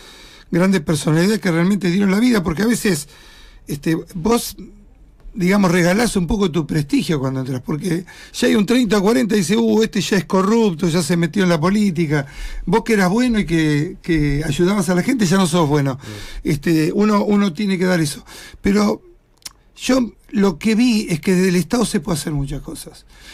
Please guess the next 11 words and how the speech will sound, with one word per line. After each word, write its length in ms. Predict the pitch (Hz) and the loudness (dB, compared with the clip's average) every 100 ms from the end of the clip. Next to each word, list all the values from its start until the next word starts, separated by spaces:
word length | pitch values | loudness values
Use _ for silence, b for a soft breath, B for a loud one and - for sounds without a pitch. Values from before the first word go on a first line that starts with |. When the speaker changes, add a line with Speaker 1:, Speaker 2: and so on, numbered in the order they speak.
| B B | B B
Speaker 1:
Y 140 | 247 156 | -6 -4
se 200 | - 208 | 0 2
necesita 480 | 208 202 262 202 208 | 4 2 0 0 2
más 160 | 214 - | 2 0
gente 280 | 214 185 | -2 -2
común. 320 | 170 151 127 143 - b b b b | -2 -4 -4 -10 -16 b b b b
Cuando 260 | - 240 233 | -4 2 4
voy 120 | 294 | 4
a 60 | 247 | 4
los 140 | 220 | 2
barrios, 400 | 214 254 233 226 | 2 0 0 -4